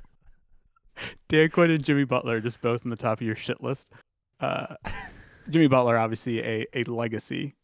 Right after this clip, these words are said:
Speaker 1: shit list guy for you, and Dan Quinn, a, a newcomer, a
Speaker 2: Yeah.
Speaker 1: rookie to the shit list. Um, well, first I should thank the Heat for being, like,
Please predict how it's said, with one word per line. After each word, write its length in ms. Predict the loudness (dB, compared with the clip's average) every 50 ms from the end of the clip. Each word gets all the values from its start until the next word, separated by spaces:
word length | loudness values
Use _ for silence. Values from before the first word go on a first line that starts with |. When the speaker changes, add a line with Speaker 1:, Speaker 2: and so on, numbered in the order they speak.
| _ _ -20
Speaker 1:
shit 240 | -8 -6 -6 -4 -4
list 180 | -6 -6 -6
guy 180 | -4 -4 -4 -4
for 140 | -4 -4 -4
you, 300 | -2 -2 -2 -2 -4 -6 -6
and 220 | -8 -6 -6 -2
Dan 180 | -2 -2 -2 -2
Quinn, 320 | -4 -4 -4 -4 -4 -8 -8 -6
a, 260 | -6 -4 -4 -6 -8 -10 _ _ _ _ _ _ _ _ _ _
a 60 | -2 0
newcomer, 420 | 2 2 4 2 2 0 -2 -12 _ _ _ _ _ _ -4 -4
a 60 | 2
Speaker 2:
Yeah. 60 | 2
Speaker 1:
rookie 340 | 2 2 2 0 -6 -8 -10 _ _ _ _ _ -20 -6
to 140 | -2 -2 0
the 280 | 2 2 0 0 -2 -6 -14 _ _ _ _
shit 220 | -8 -6 -6 -4
list. 300 | -4 -4 -6 -6 -8 -14 -20 _ -2
Um, 260 | 0 0 0 0 -2 -6 _ _ -20 -20 -20 _ _ _ _ _ _ _ _ _ _ _ _ _ _ _ _ _ _ _ _ _
well, 120 | -2 0 4
first 240 | 6 6 6 6
I 60 | 2 0
should 180 | 0 0 0
thank 200 | 0 0 0 0
the 80 | -4 -6
Heat 220 | -4 -4 -6 -6 -4
for 140 | -2 0 0
being, 220 | 0 0 -2 -2
like, 200 | -2 -2 -4 -6